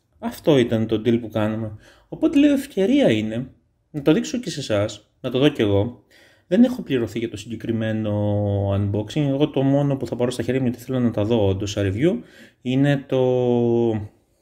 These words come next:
αυτό εδώ το πακέτο. Θα μου πείτε, «Μα πώς σου του;» Σας το λέω ξεκάθαρα εξ αρχής.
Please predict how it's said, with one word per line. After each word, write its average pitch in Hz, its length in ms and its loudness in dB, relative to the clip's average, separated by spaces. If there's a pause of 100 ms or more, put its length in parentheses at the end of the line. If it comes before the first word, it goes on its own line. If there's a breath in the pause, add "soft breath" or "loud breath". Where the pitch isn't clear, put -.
(540)
αυτό 101 200 -4
εδώ 107 140 2
το - 200 -10
πακέτο. 143 580 -2 (420 soft breath)
Θα 151 380 2
μου 147 140 -2
πείτε, 185 480 0
«Μα 170 340 0
πώς 160 200 2
σου 147 180 -6
του;» 240 440 -4
Σας 180 260 -8
το 180 100 2
λέω 175 160 6
ξεκάθαρα 147 420 -4
εξ 123 280 -6
αρχής. 202 340 -4